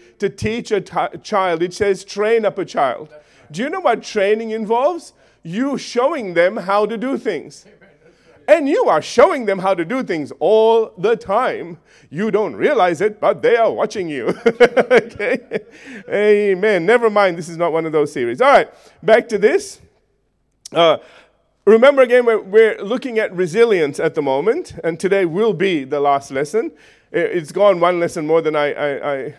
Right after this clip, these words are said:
was, uh, planning on, but so be it. Um, remember again that resilience is the capacity to recover quickly from difficulties,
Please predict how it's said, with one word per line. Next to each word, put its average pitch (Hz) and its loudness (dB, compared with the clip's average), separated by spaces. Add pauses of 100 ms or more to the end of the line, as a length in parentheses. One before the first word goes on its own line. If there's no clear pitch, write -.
(140)
was, 143 -4
uh, 131 0 (340)
planning 180 0
on, 180 -2
but 165 -6 (140)
so 214 2
be 156 -2
it. 208 -4 (340)
Um, 175 2
remember 247 2
again 214 2
that 190 2
resilience 196 2
is 180 -2
the 170 -10
capacity 196 -2
to 180 -4
recover 185 -2
quickly 240 0
from 165 -4
difficulties, 175 -2